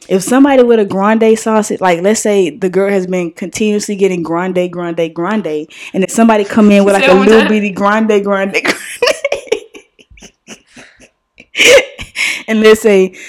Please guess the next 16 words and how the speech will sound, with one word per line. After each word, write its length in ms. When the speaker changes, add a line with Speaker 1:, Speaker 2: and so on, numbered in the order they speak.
Speaker 1:
somebody 320
come 240
in 240
with 240
a 40
freaking 800
little 300
bitty, 640
um, 760
like, 480
a 80
little 180
bitty, 560
a, 140
a 60
Ventino 760